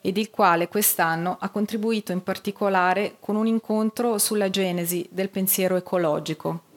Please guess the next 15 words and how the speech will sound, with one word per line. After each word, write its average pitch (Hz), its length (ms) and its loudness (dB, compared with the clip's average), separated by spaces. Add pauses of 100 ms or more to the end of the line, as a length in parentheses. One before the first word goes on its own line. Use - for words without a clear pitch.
(720)
Filippo 214 380 -2
Andreani 196 640 4
e 226 60 -4
collaboratori 170 1000 0 (240)
che 214 80 0
hanno 233 200 2
partecipato 214 1040 0
attraverso 196 560 0
la 190 80 4
presentazione 196 840 0
delle 185 180 2
attività 180 680 0
della 170 220 0
loro 170 220 0
azienda, 170 640 0